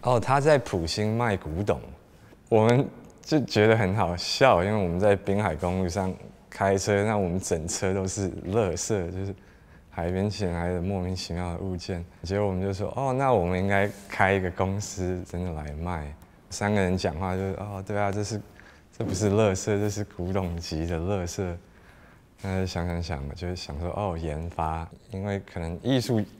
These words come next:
就是一种研发。”我们真的把这个整个展览计划叫做古董级垃圾研发公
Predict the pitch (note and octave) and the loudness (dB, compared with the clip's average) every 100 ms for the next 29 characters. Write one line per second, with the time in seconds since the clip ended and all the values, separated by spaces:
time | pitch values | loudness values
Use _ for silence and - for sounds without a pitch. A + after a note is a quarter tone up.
0 | - - F2+ - E2+ D#2+ D2+ D#2 C2 D#2 | -10 -4 -2 -2 -4 -4 -6 -6 -6 -6
1 | D#2+ D2 D2 - - - - G2+ G2+ A2+ | -6 -6 -8 -14 -20 -20 -4 0 2 4
2 | B2+ G2 E2 D#2+ G2+ F#2 E2+ F2+ E2 E2 | 4 4 0 0 -2 0 0 -2 -4 -6
3 | D2 - - - - - F#2 F#2 G2+ D#2+ | -8 -14 -20 -20 -20 -2 0 2 0 -2
4 | E2 - G#2+ F#2 E2+ F2 E2 F2 D#2 F2+ | -8 -6 -2 -2 0 -2 0 -2 -2 -6
5 | D#2 - - - - - - - F2 F2+ | -6 -10 -20 -20 -20 -20 -20 -10 -4 0
6 | F2 D#2+ D#2 D#2+ E2 D2+ D#2+ D2 D2+ D2 | 0 -2 -6 -6 -6 -6 -6 -8 -8 -10
7 | D2+ | -10